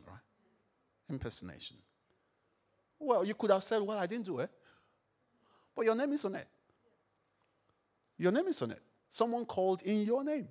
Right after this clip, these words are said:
Someone did it in your name. Someone used your card. Say, "But I, I, I wasn't the one." But it is, it looks like you.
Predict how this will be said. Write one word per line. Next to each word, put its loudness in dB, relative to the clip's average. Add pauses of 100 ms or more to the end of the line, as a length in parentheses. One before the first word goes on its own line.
Someone 0
did -6
it -8
in -4
your 2
name. -2
Someone 0
used -4
your 2
card. -6
Say, 0
"But 0 (180)
I, -2
I, -6 (100)
I 8
wasn't 10
the 4
one." 6 (260)
But -4
it -14
is, -10 (340)
it -18
looks -6
like -2
you. -6